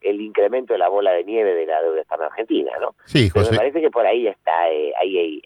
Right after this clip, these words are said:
Speaker 1: ahí podemos encontrar el, algo nuevo, por así decirlo, con respecto a lo que ya existía de antes. Y por supuesto,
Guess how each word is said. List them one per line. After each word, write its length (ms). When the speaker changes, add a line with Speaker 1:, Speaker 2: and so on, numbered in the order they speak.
Speaker 1:
ahí 320
podemos 340
encontrar 360
el, 220
algo 320
nuevo, 580
por 180
así 200
decirlo, 420
con 120
respecto 440
a 60
lo 160
que 520
ya 100
existía 520
de 120
antes. 200
Y 60
por 240
supuesto, 580